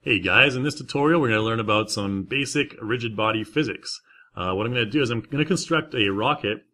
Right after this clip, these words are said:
from scratch, and we're gonna assign some physics values to that rocket, and then we're gonna launch it using something called initial force. So to get started, let's actually go ahead and construct our rocket.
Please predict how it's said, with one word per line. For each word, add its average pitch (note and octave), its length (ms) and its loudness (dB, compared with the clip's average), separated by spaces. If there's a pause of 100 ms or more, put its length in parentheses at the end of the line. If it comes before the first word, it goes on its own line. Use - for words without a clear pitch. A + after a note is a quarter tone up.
from F#2 180 -8
scratch, - 580 -2 (140)
and G2+ 80 -10
we're G2 100 -2
gonna G2 200 -2
assign G2+ 320 -2
some F#2+ 180 -8
physics G#2+ 320 -4
values F#2+ 340 0
to G2 60 -8
that F2+ 160 -2
rocket, C3 380 0 (420)
and A#2 160 -4
then D3 60 0
we're D3 100 -2
gonna C#3+ 160 -2
launch C3 380 -2
it A2 140 -2
using G#2 360 -4
something G2+ 460 -6
called F#2 400 -6 (180)
initial F#2+ 400 -8
force. G#2 500 -4 (960)
So D3+ 160 -2
to D3+ 100 -6
get F#3 120 0
started, F#3 240 -2
let's E3 160 2
actually D#3+ 300 0
go C3+ 160 0
ahead C3+ 140 0
and A#2+ 120 -4
construct A#2+ 500 -4
our F#2 220 -6
rocket. G2 420 -4